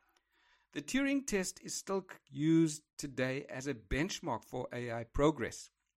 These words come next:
Now let's fast forward to the late twentieth century.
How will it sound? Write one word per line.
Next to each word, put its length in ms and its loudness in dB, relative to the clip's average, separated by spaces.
Now 100 0
let's 180 0
fast 340 2
forward 380 6
to 200 -4
the 140 0
late 360 2
twentieth 460 2
century. 520 -6